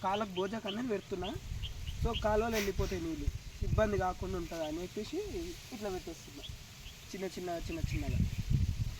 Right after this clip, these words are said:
So రెండు సైడ్లు పెడుతున్నా అనమాట. ఇక్కడ, ఇక్కడ, ఇక్కడ ఒకటే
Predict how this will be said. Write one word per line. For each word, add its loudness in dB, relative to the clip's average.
So 2
రెండు 0
సైడ్లు 2
పెడుతున్నా 0
అనమాట. -4
ఇక్కడ, 0
ఇక్కడ, 0
ఇక్కడ -2
ఒకటే 0